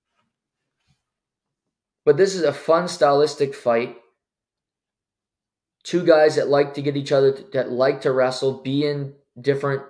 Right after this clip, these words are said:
uh, combinations, keep their length, crafty guys. Gamrot wants to be a champion.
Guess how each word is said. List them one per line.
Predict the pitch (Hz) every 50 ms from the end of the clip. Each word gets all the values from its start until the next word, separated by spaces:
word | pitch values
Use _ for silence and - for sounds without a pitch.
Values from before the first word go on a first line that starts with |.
| _ _ -
uh, | 127 123 120 120 113 113 -
combinations, | - 143 143 139 139 131 131 135 135 135 147 139 135 135 131 135 - - - _ _ _ _ _ _ _ _ _ _ _ _ _ _ _
keep | - - 175 170 175
their | 160 160 151
length, | 147 139 139 139 139 139 139 139 - - _ _ _ _ _
crafty | _ - - 147 143 147 147 143 - 143 143 131
guys. | 139 131 127 127 127 127 127 127 123 - - - - _ _ _ _ _ _ _ _ _ _ -
Gamrot | 139 147 147 147 147 147 139 143 135
wants | 131 139 151 151 147 -
to | 151
be | 135 143 143
a | 143
champion. | 139 - - 143 143 143 139 143 143 139 139 139 143 143 -